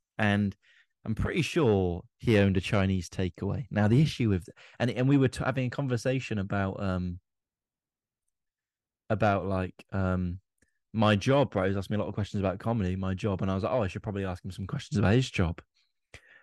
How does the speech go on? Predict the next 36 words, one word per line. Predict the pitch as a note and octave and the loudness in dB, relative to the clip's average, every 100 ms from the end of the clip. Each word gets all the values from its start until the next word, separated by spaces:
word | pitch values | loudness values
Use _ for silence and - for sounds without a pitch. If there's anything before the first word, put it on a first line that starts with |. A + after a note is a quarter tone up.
| - | 0
And | B2 | 4
I | |
was | A#2+ | 4
pretty | - - F3 D3+ | 4 0 4 4
sure, | B2+ C#3+ A2 G2 F2+ F2 _ _ _ _ _ _ _ _ | 4 4 4 4 2 -2 _ _ _ _ _ _ _ _
pretty | - - D#3+ | -2 2 2
sure | - A2 F#2+ F#2 F2+ - _ _ _ _ | 2 2 2 2 -2 -8 _ _ _ _
he | A2+ | 2
owned | G#2+ | 4
a | G2+ | 4
Chinese | - A2+ G2 G2 F2 | 2 0 0 -2 -4
takeaway. | - F2+ E2+ F2+ E2 F2 _ _ _ _ _ _ _ _ _ | -6 -6 -4 -4 -4 -8 _ _ _ _ _ _ _ _ _
But | - | -2
I | A2 | 4
wasn't | A#2 G2+ G2 | 6 4 0
certain, | - G2+ F2+ D#2 | 0 2 2 0
right? | F2+ E2+ - - - | -2 -4 -6 -18 0
I | D#3+ | 2
didn't | F3 | 4
know | F#3+ | 2
what | F3 | 0
to | - | -6
do | D#3+ A3 | -4 -4
'cause | F3 C3+ | -2 -4
I | |
couldn't | C3 D#3 | -4 -6
be | C3+ | -4
like, | B2 A#2+ | -6 -8
"Fuck," | - F3 - | -12 -14 -8
I | |
couldn't | C#3 D#3 | -2 0
be | C3+ | 4
like, | B2 | 4
"Hey, | C3 D#3+ B2+ | 4 2 2
how's | A2 C3 | 2 0
the | B2+ A#2 | 0 -6